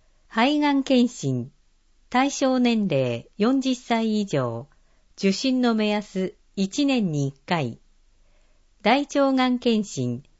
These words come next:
対象年齢四十歳以上。受診の目安一年に一回。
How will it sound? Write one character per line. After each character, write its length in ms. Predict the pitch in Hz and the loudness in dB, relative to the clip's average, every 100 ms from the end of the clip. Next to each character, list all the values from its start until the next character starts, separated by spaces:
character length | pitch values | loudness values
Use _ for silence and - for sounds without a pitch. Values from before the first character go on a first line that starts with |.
| _ _ | _ _
対 180 | - 262 | -2 0
象 300 | 269 254 247 | 0 0 2
年 260 | 233 226 185 | 2 0 0
齢 420 | 147 131 120 - - | 0 0 -2 -4 -2
四 240 | 220 269 | 0 0
十 140 | 254 | -2
歳 480 | 240 - 233 226 220 | -4 -2 -2 0 -2
以 40 | 202 | -2
上。 380 | 147 123 117 - _ _ _ - | -2 -4 -6 -12 _ _ _ -6
受 120 | 196 | -2
診 300 | 196 254 247 | -2 -2 0
の 140 | 240 220 | 0 0
目 140 | 214 | 0
安 420 | 208 208 185 185 - | -2 -4 -4 -4 -4
一 300 | 202 190 277 | -6 -4 -2
年 260 | 269 240 180 | 0 0 0
に 160 | 143 | -2
一 80 | 143 - | -4 -6
回。 320 | - 180 123 | -4 -2 -4